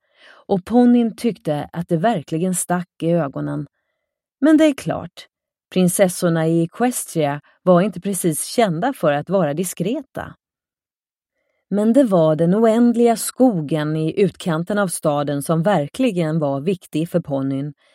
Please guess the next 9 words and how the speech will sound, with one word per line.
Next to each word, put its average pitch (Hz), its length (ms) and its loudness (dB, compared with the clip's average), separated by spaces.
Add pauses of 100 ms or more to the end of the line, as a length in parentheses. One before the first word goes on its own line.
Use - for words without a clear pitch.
(500)
Den 226 280 4
var 156 360 2
anledningen 156 760 -2
till 143 240 -4
att 156 140 -8
ponyn 147 400 -2
hade 160 180 0
lämnat 208 420 0
allt 143 340 -6